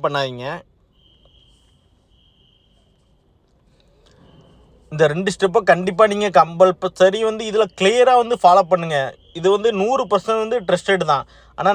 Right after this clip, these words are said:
நிறைய பேர் வந்து, ஆனா இதுல வந்து விட்ரால் கொடுக்கல அப்படி இப்படின்னு சொல்றாங்களா, அதுக்கெல்லாம் காரணம் ஏன்னு நான் கண்டிப்பா இந்த வீடியோல சொல்றேன். ஸ்கிப் பண்ணாம பாருங்க ஃப்ரெண்ட்ஸ். இதுல டே இன்கம் வந்து எனக்கு ரெண்டு புள்ளி சில்லறை இருக்கு. இதுல டோட்டல் இன்கம் நான் வந்து ஒரு இருபத்தஞ்சு, இருபத்தி நாலு நாள், நாள் ஆச்சு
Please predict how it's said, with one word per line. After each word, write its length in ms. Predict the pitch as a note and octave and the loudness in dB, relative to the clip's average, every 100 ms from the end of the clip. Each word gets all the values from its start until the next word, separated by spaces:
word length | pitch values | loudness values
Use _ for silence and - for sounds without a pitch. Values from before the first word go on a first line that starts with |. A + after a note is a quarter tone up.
| F3 | 4
நிறைய 240 | E3 G#3+ A#3 | 4 4 4
பேர் 120 | A3 G#3+ | 2 0
வந்து, 180 | G#3+ C4 B3 A3 | -2 0 2 4
ஆனா 140 | G#3+ A3 | 2 -2
இதுல 180 | G#3 A3 | -2 -4
வந்து 160 | A3 A3+ A3 G#3+ G#3 F3+ | 0 2 4 4 2 -2
விட்ரால் 320 | E3+ G#3+ G3 | 0 0 0
கொடுக்கல 340 | F#3+ F#3+ G#3 G#3 | -4 -4 2 2
அப்படி 180 | F3+ F#3+ | 2 -4
இப்படின்னு 300 | F3+ G#3+ G3 | -4 -6 -2
சொல்றாங்களா, 400 | F#3 F#3+ F#3+ F3+ | 0 0 2 0
அதுக்கெல்லாம் 340 | E3+ F#3+ G#3+ F#3 | 0 -2 0 4
காரணம் 300 | F3+ G3 G3 F3+ | 4 2 -2 -2
ஏன்னு 220 | G3 G#3 G3 | -2 -6 -6
நான் 140 | F#3 F3+ | -4 -4
கண்டிப்பா 280 | E3+ E3+ G3+ | -4 -4 -4
இந்த 120 | F3+ F3 | -4 -6
வீடியோல 320 | F3+ G3 G3 F#3+ | -4 -4 -4 -6
சொல்றேன். 260 | E3 G#3 A3 | -6 -8 -8
ஸ்கிப் 220 | G3 E3+ | -10 -6
பண்ணாம 240 | G3+ G3+ F3+ | -2 2 4
பாருங்க 240 | D#3+ D3 | 2 0
ஃப்ரெண்ட்ஸ். 280 | C#3+ C3+ D3 _ _ - C6 C6 C6 C6 C6 - - - - D3 | -8 -8 -14 _ _ -12 -10 -10 -12 -14 -16 -16 -18 -20 -10 -2
இதுல 200 | E3+ F#3 F3+ D#3+ C3 C3+ | 6 8 6 4 -2 4
டே 120 | E3+ G#3 G#3+ | 6 6 4
இன்கம் 320 | G3 G3 F#3 | 0 -2 0
வந்து 160 | F3 F#3 G#3+ | -2 -2 -2
எனக்கு 240 | F#3 F3 F3+ | -4 -4 -2
ரெண்டு 180 | E3 F3 D#3 | -2 -4 -6
புள்ளி 180 | F3+ E3 | -8 -6
சில்லறை 260 | E3 D#3+ E3 | -8 -2 -2
இருக்கு. 240 | C#3+ B2+ E3 E3+ | -2 -6 -8 -8
இதுல 200 | D#3 E3+ D3+ | -4 -4 2
டோட்டல் 340 | F3 F#3 G3 F3+ | 0 2 0 -2
இன்கம் 280 | E3 D#3+ D3 D3 | -2 -6 -2 0
நான் 160 | E3 | 2
வந்து 160 | F3+ F#3+ G3 | 0 0 0
ஒரு 140 | F#3 F3 | -2 -6
இருபத்தஞ்சு, 420 | E3 F#3 F3 F3 E3+ | -6 -6 -8 -8 -6
இருபத்தி 240 | D#3+ D#3+ | -6 -4
நாலு 140 | E3 E3 | 0 4
நாள், 160 | E3+ E3 | 4 4
நாள் 240 | D#3 E3 E3+ | 4 6 6
ஆச்சு 280 | D#3 C#3+ C#3+ | 4 2 -8